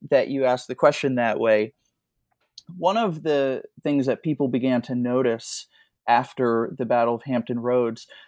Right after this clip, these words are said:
was that the experience of being a sailor aboard a vessel like this was very different from the experience of being a sailor on a wooden vessel. And it was, it was something that the men didn't fully know how to grapple with,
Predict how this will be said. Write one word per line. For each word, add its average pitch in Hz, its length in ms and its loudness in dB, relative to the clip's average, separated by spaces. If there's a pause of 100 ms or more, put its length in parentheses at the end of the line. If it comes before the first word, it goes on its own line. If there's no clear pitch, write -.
(100)
was 139 220 0
that 143 200 0
the 139 80 0
experience 156 720 0
of 127 140 -2
being 131 220 2
a 113 60 -4
sailor 127 680 0
aboard 117 640 0
a 117 280 0
vessel 120 460 2
like 110 280 0
this 113 240 -4
was 120 160 -2
very 143 380 -2
different 127 560 -2 (340)
from 127 220 0
the 123 140 2
experience 123 760 -2 (100)
of 113 440 0 (160)
being 127 240 2
a 117 40 -4
sailor 123 460 0
on 110 140 -2
a 113 60 -4
wooden 147 380 0
vessel. - 480 -4 (480)
And 143 400 0 (460)
it 160 140 -2
was, 170 420 -2 (420)
it 160 100 4
was 170 200 -2
something 220 360 0
that 190 140 0
the 175 100 0
men 160 420 0
didn't 160 420 0
fully 160 320 0
know 143 380 0
how 147 280 -2
to 135 100 0
grapple 127 540 -2
with, - 320 -2